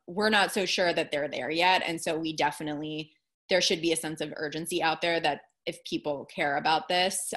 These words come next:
uh, that they need to really mobilize and get involved. New Jersey actually has it on there as a ballot initiative for this upcoming election. So this is very, this is happening right now. Uh,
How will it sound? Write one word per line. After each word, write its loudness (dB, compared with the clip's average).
uh, 6
that 0
they 0
need -4
to -6
really -4
mobilize 2
and -2
get 0
involved. -2
New -2
Jersey 0
actually 2
has -4
it 2
on -2
there -2
as 0
a -2
ballot -2
initiative 0
for -2
this -2
upcoming -6
election. -4
So -2
this 0
is -4
very, 2
this -2
is -2
happening 2
right -8
now. -12
Uh, 4